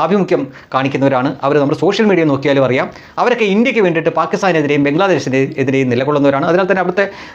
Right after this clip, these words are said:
ഭൂരിപക്ഷം ആളുകൾക്കും ഒരു ഇന്ത്യ ചായ്വുള്ളത് ഉറപ്പാണ്. സ്വാഭാവികമായിട്ടും അവിടെ വരുന്ന ഒരു ഭരണകൂടത്തിനും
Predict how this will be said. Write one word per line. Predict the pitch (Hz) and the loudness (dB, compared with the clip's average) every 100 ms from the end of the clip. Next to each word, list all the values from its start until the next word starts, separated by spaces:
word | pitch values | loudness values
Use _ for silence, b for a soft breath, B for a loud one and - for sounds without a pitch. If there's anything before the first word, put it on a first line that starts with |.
| - | -2
ഭൂരിപക്ഷം | 220 285 277 233 | 0 2 0 2
ആളുകൾക്കും | 185 196 185 139 143 | 2 2 0 -2 0
ഒരു | 151 139 | 0 0
ഇന്ത്യ | 160 170 139 - 135 | 0 2 0 -4 -4
ചായ്വുള്ളത് | 139 175 151 139 135 143 B - | 0 2 2 2 0 -2 B -4
ഉറപ്പാണ്. | 127 156 160 160 | -2 0 -2 0
സ്വാഭാവികമായിട്ടും | 208 240 220 220 208 202 180 | 2 2 0 0 2 2 2
അവിടെ | 190 | 2
വരുന്ന | 175 170 160 | 2 2 2
ഒരു | 151 | 2
ഭരണകൂടത്തിനും | 165 202 180 151 | 2 2 2 0